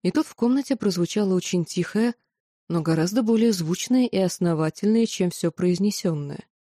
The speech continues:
"Леди Аритана Хеймсворт". И все посмотрели на Реймонда,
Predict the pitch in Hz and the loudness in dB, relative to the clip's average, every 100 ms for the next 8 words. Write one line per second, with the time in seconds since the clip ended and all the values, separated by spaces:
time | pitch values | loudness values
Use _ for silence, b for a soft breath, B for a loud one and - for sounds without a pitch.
0 | _ _ _ _ _ _ - 190 254 214 | _ _ _ _ _ _ 0 4 4 4
1 | 226 - 214 190 196 202 190 - 180 170 | 2 2 0 0 2 2 2 0 0 0
2 | 147 - 147 - - _ _ _ _ _ | -2 -8 -12 -16 -20 _ _ _ _ _
3 | _ _ 175 - 254 - - 190 185 226 | _ _ -4 -2 -2 -2 0 0 2 2
4 | 202 190 185 233 254 214 180 165 | 4 4 4 2 4 4 2 0